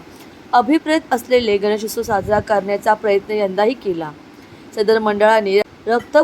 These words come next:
पुरवठ्याचा तुटवडा लक्षात घेऊन या कार्याला खारीचा वाटा उचलावा म्हणून अपर्णा रक्तपेढी कल्याणच्या सहकार्याने साई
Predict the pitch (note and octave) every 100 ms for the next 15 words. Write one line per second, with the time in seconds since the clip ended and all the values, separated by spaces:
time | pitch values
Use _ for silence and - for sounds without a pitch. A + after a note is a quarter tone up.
0 | D4+ C4 B3 B3+ A#3+ A3 A3+ - B3 G3+
1 | B3 A#3 C4 A3+ G3+ A#3 G3+ A3 G3 G3
2 | G#3+ A3+ A#3 G3+ G3+ A3 G3 G#3+ - G3
3 | G3+ A#3 G#3+ F#3 G3+ G#3 F#3+ G3+ G3 F#3+
4 | E3 F#3+ F#3+ A3 - G3+ - A#3+ B3+ A#3
5 | F#3 A3 - - - - A3+ B3+ - D4+
6 | C#4+ C#4 C#4 B3 A3+ A3+ A#3+ A#3 A#3+ A#3
7 | A#3 A#3 A3 A3+ F#3 F#3+ A3 G3+